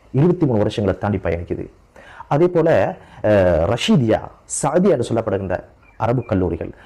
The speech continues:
அதே போல பெண்கள் தரப்புல பார்த்தீங்களா இருந்தா பரீரியா, நூத்தி இருபத்தி ரெண்டு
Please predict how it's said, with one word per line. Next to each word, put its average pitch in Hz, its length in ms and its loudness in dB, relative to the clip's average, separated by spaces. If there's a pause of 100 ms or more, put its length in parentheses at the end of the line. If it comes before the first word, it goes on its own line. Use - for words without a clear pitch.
அதே 135 140 0
போல 127 140 2
பெண்கள் 220 280 0
தரப்புல 123 320 0
பார்த்தீங்களா 107 400 -2
இருந்தா 90 320 -2 (120)
பரீரியா, 131 480 2 (380)
நூத்தி 196 260 2
இருபத்தி 160 260 2
ரெண்டு 139 220 2